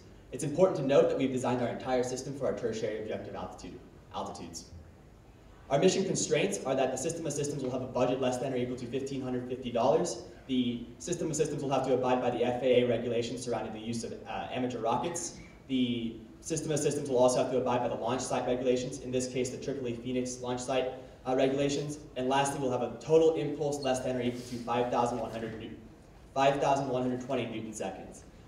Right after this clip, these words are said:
We'd like to have our system fully validated by April fifteenth, two thousand eighteen. A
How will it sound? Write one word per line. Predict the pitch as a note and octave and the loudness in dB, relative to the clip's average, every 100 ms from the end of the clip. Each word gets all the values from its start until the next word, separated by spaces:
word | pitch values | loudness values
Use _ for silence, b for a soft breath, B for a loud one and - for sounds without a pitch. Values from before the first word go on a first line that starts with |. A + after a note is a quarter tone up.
| B | B
We'd | |
like | D#3 D3+ | 4 6
to | E3 | 4
have | D3 | 4
our | |
system | - D#3 C#3 | 2 0 -4
fully | D3+ D3+ C#3+ | -2 0 2
validated | B2+ C3 D3 C#3+ | 4 4 4 2
by | B2 | 0
April | A#2 B2+ A#2+ | 0 0 -2
fifteenth, | A#2+ - C3 B2 - | -6 -6 -4 -4 -4
two | B2+ | -6
thousand | B2+ A#2 A#2 | -4 -4 -4
eighteen. | A2 A2 F2+ - - - - - - - - - - B B B - | -8 -10 -14 -16 -18 -20 -20 -20 -20 -20 -20 -20 -20 B B B 2
A | C#3+ | 2